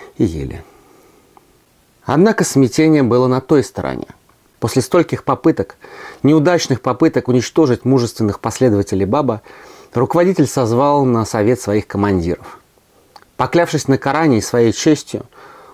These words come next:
он заверил, что все защитники крепости, которую они не смогли взять, будут отпущены на свободу, что никто из жителей окрестных сёл не тронет их, и он сам за собственный счёт устроит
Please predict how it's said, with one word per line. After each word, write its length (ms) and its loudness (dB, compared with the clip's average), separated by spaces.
он 200 2
заверил, 400 2
что 160 -10
все 200 0
защитники 600 0
крепости, 480 -2
которую 340 0
они 140 0
не 120 0
смогли 360 0
взять, 380 -2
будут 280 4
отпущены 440 0
на 100 4
свободу, 580 -2
что 180 -2
никто 400 2
из 220 -2
жителей 320 2
окрестных 480 -4
сёл 320 2
не 160 4
тронет 460 2
их, 220 -14
и 60 -2
он 140 2
сам 460 -2
за 140 -6
собственный 480 -2
счёт 460 -2
устроит 680 0